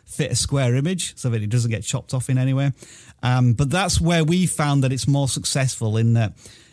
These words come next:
if it's just a video link, it auto plays a video and people just swipe past it as another suggested video. But if it's something different in the feed, then it kind of breaks up the,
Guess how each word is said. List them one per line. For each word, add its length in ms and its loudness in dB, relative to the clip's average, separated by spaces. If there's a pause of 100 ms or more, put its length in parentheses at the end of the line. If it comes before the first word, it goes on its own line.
(100)
if 160 0
it's 220 -2
just 320 -2
a 200 2
video 380 0
link, 380 2
it 160 -6
auto 260 -2
plays 280 -2
a 20 2
video 220 0
and 100 2
people 240 0
just 160 0
swipe 260 -4
past 280 -2
it 80 -4
as 100 -2
another 460 0
suggested 440 -4
video. 200 -2
But 120 -4
if 120 0
it's 100 -2
something 320 0
different 400 -2
in 80 -2
the 80 0
feed, 520 -4 (280)
then 80 -2
it 60 -4
kind 320 0
of 120 -2
breaks 380 -2
up 200 -6
the, 440 0